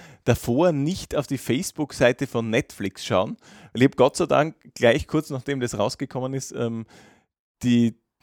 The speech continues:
das ge-, auch gleich weggeschaut und hab Netflix aber auf Facebook abonniert. Und die, äh, irgendein schlauer Social-Media-Redakteur hat dort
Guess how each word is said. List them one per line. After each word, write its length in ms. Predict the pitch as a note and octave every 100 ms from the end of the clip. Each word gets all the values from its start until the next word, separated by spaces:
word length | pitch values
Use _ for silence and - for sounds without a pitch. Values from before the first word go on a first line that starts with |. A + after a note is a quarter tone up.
| - F2+ A2+ -
das 160 | A#2+
ge-, 100 | -
auch 160 | - A2
gleich 300 | A#2+ G#2+ -
weggeschaut 640 | A#2 - C#3+ C3+ C3+ F#3+
und 220 | - B2
hab 280 | B2 A#2 -
Netflix 540 | A2+ A#2 - D#3 D3 C3
aber 100 | A#2+
auf 60 |
Facebook 500 | - B2 - E3+ D#3
abonniert. 460 | C#3+ C3+ C#3 D3+ - _ _ _ -
Und 500 | C3 B2+ B2+ - -
die, 400 | B2 C3 C#3+ C#3 - - _ _ _
äh, 100 | - - _
irgendein 460 | - D3 F#3 B2
schlauer 440 | B2 - G2 A2+ F#3
Social-Media-Redakteur 1300 | - C#3 C#3 C3 G3 B2+ F#2 F#2 - - G#2 A#2+ -
hat 200 | A#2+ A2+ -
dort 380 | A2+ C3+ -